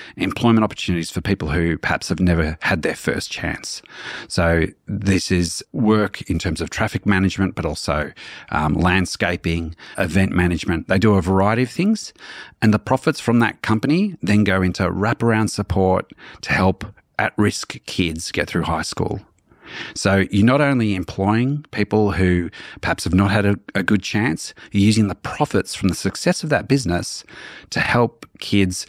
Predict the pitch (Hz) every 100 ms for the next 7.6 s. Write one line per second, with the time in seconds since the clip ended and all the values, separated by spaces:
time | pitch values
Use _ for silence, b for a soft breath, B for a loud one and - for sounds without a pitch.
0 | B B 92 92 - 90 - - 98 113
1 | 104 98 - 90 90 82 90 87 - -
2 | - - B - 87 85 117 107 92 90
3 | 90 87 80 - B B B 85 82 80
4 | - 87 85 82 82 - - - 107 104
5 | - 101 95 92 87 B B 87 85 -
6 | 101 85 104 104 90 - 92 - 90 87
7 | 85 - 85 - 82 82